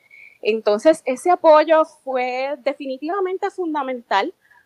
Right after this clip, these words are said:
para poder lograr este cometido, esta campaña de paz, de justicia, eh, que se llevó adelante, eh, dejó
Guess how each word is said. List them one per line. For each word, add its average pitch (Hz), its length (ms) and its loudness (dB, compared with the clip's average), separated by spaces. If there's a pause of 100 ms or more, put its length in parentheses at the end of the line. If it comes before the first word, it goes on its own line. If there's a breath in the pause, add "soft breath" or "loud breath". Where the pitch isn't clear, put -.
(180)
para 277 360 0
poder 214 340 -2
lograr 240 600 0 (140)
este 233 300 -4
cometido, 247 760 0
esta 214 380 -2
campaña 220 800 -2
de 196 220 -4
paz, 208 480 2
de 196 100 -2
justicia, 202 840 -6 (440 soft breath)
eh, 180 320 -6
que 208 200 -4
se 262 200 0
llevó 190 320 4
adelante, 247 720 2 (380 soft breath)
eh, 214 320 0 (160)
dejó 247 440 2